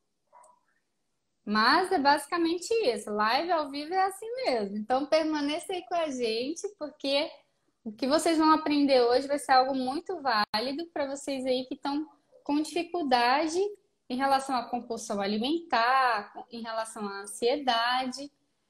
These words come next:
é, e assim vai, tá? E vão deixando a pergun-, as perguntinhas de vocês aqui, tá?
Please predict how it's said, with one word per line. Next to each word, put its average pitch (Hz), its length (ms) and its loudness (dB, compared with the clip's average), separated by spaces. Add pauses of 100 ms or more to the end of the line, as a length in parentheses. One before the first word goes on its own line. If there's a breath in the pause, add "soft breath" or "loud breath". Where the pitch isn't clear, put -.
(180)
é, 202 540 0
e 226 140 2
assim 285 340 0
vai, 190 380 2 (280)
tá? 233 320 0 (220)
E 254 380 -8
vão 247 360 2
deixando 403 380 0
a 381 40 0
pergun-, 302 460 -2
as 247 220 -6
perguntinhas 254 640 -2
de 247 100 0
vocês 233 480 -2
aqui, 262 460 -4
tá? 214 280 -2